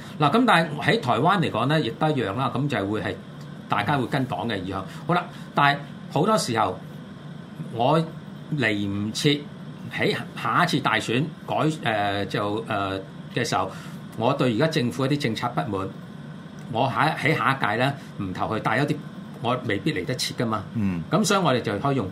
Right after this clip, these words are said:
Speaker 1: 公投，喺呢段期間，未換屆嘅期間呢，我就要求政府實施一啲而家執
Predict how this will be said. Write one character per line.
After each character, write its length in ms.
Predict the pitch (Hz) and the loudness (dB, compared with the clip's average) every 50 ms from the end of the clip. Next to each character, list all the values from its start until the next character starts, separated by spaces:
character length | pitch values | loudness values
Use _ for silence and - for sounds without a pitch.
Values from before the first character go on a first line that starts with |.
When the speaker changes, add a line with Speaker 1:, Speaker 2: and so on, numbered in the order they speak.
| - | -2
Speaker 1:
公 360 | - 156 151 147 151 151 147 135 | 0 2 2 2 2 2 0 0
投， 240 | - 95 85 80 - - - - - - - | -2 -4 -4 -4 -6 -10 -12 -14 -12 -4 0
喺 100 | 110 120 | 2 2
呢 380 | 160 175 190 202 175 135 120 117 | 2 2 2 2 2 2 2 0
段 100 | - 87 87 | -2 -4 -6
期 60 | 87 | -2
間， 300 | 101 135 120 104 101 - - - - - - - - | 0 2 2 2 2 0 -4 -8 -12 -14 -10 -4 0
未 200 | 123 117 117 117 | 2 2 4 2
換 220 | 113 110 110 110 | 2 0 0 0
屆 80 | - 123 | 0 0
嘅 240 | 123 117 117 107 | 2 0 0 -2
期 140 | - 101 87 | -2 -4 -2
間 180 | 85 117 123 135 | 0 0 0 2
呢， 100 | 143 135 | 0 0
我 100 | 104 113 | 0 -2
就 180 | 104 101 98 92 - - - - - | -2 -2 -2 -4 -4 -8 -10 -2 2
要 200 | 147 175 196 196 | 4 4 4 4
求 200 | - 120 98 101 | 2 2 0 0
政 240 | 98 131 123 123 117 | 0 0 0 0 0
府 320 | - - 104 110 139 165 - - - - - - - | -2 0 0 2 2 0 0 -6 -10 -14 -14 -10 -4
實 100 | - - | -2 -2
施 180 | - - - 175 | -2 0 0 2
一 60 | 165 156 | 2 2
啲 240 | - 165 160 165 165 - - - - | 4 4 2 2 0 -4 -10 -10 -6
而 340 | - 110 107 107 110 107 - | -4 -4 -2 -2 -2 0 2
家 200 | 190 180 185 180 | 4 4 4 4
執 180 | 175 - 214 | 4 2 0